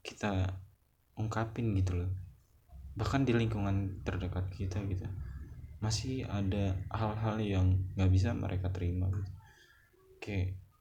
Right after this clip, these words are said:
kayak di keluarga gue pun gitu, gue banyak gitu yang mau gue omongin bahwa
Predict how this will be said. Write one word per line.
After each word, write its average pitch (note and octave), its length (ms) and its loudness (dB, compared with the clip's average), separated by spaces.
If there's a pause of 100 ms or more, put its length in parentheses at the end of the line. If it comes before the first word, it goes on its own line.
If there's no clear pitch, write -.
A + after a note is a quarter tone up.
(420)
kayak G2 240 -4
di - 80 2
keluarga F#2+ 400 4
gue G#2+ 160 2
pun B2+ 240 -2
gitu, A#2 240 -4
gue C3 320 -2 (160)
banyak G#2 480 -4
gitu F#2 160 4
yang F#2 80 6
mau F#2 240 6
gue F#2 240 2
omongin G2 480 4
bahwa G2+ 240 0